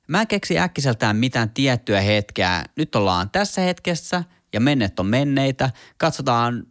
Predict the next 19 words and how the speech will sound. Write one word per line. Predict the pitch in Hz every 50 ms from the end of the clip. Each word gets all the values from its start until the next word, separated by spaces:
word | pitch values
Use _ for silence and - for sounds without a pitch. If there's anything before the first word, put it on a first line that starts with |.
| _ _ -
myös, | 135 139 143 - -
mitä | 151 156
tulevaisuus | 160 - 214 208 185 165 165 160 160 165 160
tuo | - - 170 170
tullessaan. | - 170 160 156 160 160 143 - - 151 143 143 139 139 - - - - - - - - - - - - -
Samankaltaisia | - 175 185 202 196 - - 170 165 165 160 139 147 139 139 131 127 135 127 120 113 107 - - - - -
tilanteita | 139 143 147 143 135 127 123 120 110 104 - 110 104 101 95 95 95 - - 107 95 95 101 - _ _ -
ja | 104
tunteita | - - 139 143 139 127 120 113 104 107 90 73 82 - -
mä | 101 101 98
toivon | - 123 123 123 113 104 104 101 98
totta | 95 107 107 - - 107
kai | - - 98 92 92
kokemani | 107 104 - - 107 101 98 98 98 98 101
jatkossa, | 110 110 101 - - 104 - - 107
niin | 135 175
kuin | 247 247
tähänkin | - - 117 107 104 95 90 101 92 87
asti. | 85 90 - - - 85